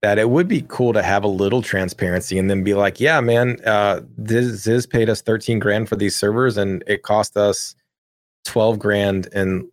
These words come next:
like, hosting fees. So we really didn't make any money on this." You know what I mean? Like, it was a thing, but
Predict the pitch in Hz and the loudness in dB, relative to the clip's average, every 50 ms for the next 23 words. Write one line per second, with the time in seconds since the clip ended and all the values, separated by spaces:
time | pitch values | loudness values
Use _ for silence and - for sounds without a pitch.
0 | _ _ 98 95 92 90 - - _ _ - - 104 120 117 - - 95 90 85 | _ _ -2 0 0 -2 -4 -8 _ _ -4 -2 0 0 0 -2 -4 -4 -4 -4
1 | 82 87 - _ _ - - - 98 87 85 82 82 - - - - - - - | -6 -8 -12 _ _ -8 -4 -2 -2 -2 -2 -2 -4 -6 -8 -8 -6 -4 -2 0
2 | 92 92 92 92 90 90 90 85 - - _ _ _ _ _ _ _ _ _ _ | 2 2 2 2 2 0 -2 -2 -6 -12 _ _ _ _ _ _ _ _ _ _
3 | - 104 104 101 92 104 107 110 113 107 92 - - 101 98 92 - 92 95 95 | -2 0 0 0 2 2 2 2 2 0 -2 -2 -2 0 0 0 -2 -2 -2 -2
4 | 95 - 98 92 92 92 87 87 90 95 92 87 82 80 80 80 78 78 73 71 | -2 -2 -2 -2 0 0 0 0 2 2 2 0 0 -2 -2 -4 -4 -4 -4 -4
5 | - - - - - - - 110 104 101 101 98 95 95 92 95 92 92 90 90 | -4 -6 -8 -12 -14 -8 -4 0 0 2 2 2 2 2 0 0 0 -2 -2 -4
6 | 90 - - 82 87 85 - - - - - 95 90 87 87 90 90 95 - | -4 -4 -6 -4 -4 -4 -6 -6 -8 -6 -4 -4 -4 -4 -6 -6 -6 -8 -8